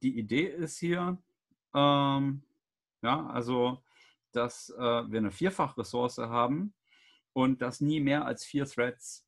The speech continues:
dazugreifen dürfen. Ja, das heißt, wir starten ganz viele Threads, die diesen Code irgendwie ausführen, die durch diesen Anforderungsblock durchgehen. Ähm, und, ähm, danach findet dann irgendwie ein Zugriff statt.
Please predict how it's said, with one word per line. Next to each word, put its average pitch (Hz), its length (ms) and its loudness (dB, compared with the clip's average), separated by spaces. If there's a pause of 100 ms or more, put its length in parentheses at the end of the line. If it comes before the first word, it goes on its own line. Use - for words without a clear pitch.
(180)
dazugreifen 95 760 -2
dürfen. 82 400 -8 (320)
Ja, 117 160 -14 (100)
das 92 120 -12
heißt, 104 300 0
wir 104 80 -6
starten 110 680 -2 (160)
ganz 104 200 -6
viele 127 400 -4 (140)
Threads, - 380 -4
die 127 100 -6
diesen 113 300 -4
Code 139 320 -2
irgendwie 139 300 0
ausführen, 139 580 0
die 113 120 -8
durch - 320 -14
diesen 107 220 -6
Anforderungsblock 135 960 -4
durchgehen. 156 640 -4 (800)
Ähm, 131 480 4 (460)
und, 143 560 4
ähm, 127 680 2 (240)
danach 127 320 4
findet 147 300 0
dann 135 120 6
irgendwie 131 300 6
ein 117 80 0
Zugriff 104 340 -2
statt. - 380 -12